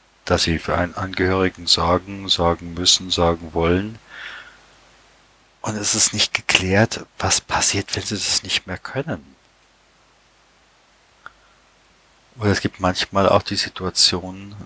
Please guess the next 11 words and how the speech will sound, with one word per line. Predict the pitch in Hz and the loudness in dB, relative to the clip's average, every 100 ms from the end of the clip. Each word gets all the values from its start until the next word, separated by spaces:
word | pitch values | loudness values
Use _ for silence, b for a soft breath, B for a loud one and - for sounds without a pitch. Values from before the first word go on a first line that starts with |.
| - | 0
da | 87 | 2
ist | 73 - - | 2 0 -2
die | 85 80 - B B B B _ _ _ _ _ _ _ | -6 -6 -12 B B B B _ _ _ _ _ _ _
Verbindung | - - 117 135 135 127 117 B B | 0 2 2 2 2 0 -4 B B
von | - 110 | -8 -2
zwei | - 110 101 | 2 4 4
Menschen, | 98 101 110 - 107 107 104 | 4 0 2 0 -2 -6 -6
grad | - 80 80 87 | -2 2 2 0
auch, | 92 87 - 90 92 87 | -2 -2 -2 -4 -2 -4
äh, | - - 98 | -6 -12 -20
Mutter-Tochter, | 92 - 101 - - 98 - - 113 107 | -14 -4 -4 -4 -8 -8 -4 4 6 6